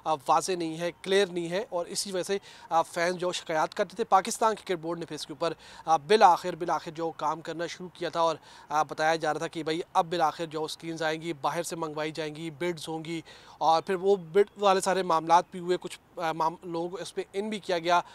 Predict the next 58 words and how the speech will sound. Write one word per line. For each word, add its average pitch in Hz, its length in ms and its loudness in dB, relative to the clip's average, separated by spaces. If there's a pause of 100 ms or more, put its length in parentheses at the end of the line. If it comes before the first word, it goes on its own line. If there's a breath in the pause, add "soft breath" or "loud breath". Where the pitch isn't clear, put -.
(260 loud breath)
और 165 180 6
ये 185 100 -4
बताया 175 240 4
जा 170 140 2
रहा 170 60 0
था 185 60 -6
कि 185 80 -10
पाकिस्तान 190 460 0
सुपर 190 220 -8
लीग 175 120 -8
से 165 80 -14
कबल 170 220 -6
जो 160 120 -8
है - 20 -4
वो 180 100 -4
ये, 185 240 2 (320 loud breath)
आ, 160 80 -2
जो 165 120 -6
स्क्रीन 190 320 -8
है 180 60 -4
पीछे 165 240 -12
अगर 165 140 -4
आपको 170 240 -4
नज़र 160 200 -4
आ 160 80 0
रही 175 120 -6
है, 180 80 -10
ये 170 100 -6
स्क्रीन 175 300 -8
जो 165 100 -4
है 165 40 -4
वो, 185 140 -4 (280 loud breath)
आ, 165 120 6
लगाई 165 320 4
जाएगी। 156 200 -4
लेकिन, 196 440 0 (360 soft breath)
आ, 165 100 2 (160)
अब 214 200 8
ये 190 160 -2
स्क्रीन 170 360 -6 (180)
नहीं 170 280 0
लगाई 185 240 2
जा 180 140 2
रही, 190 120 -2 (120)
पुरानी 202 320 4
स्क्रीन 180 280 -8
पर 175 120 -4
जो 156 100 -8
है 160 60 -4
वो 165 100 -6
गुजारा 147 300 -4
करना 170 280 -4
होगा 175 180 0
क्योंकि 151 260 -10
पाकिस्तान 156 460 -6
सुपर 156 240 -10
लीग 147 160 -12
में, 170 180 -2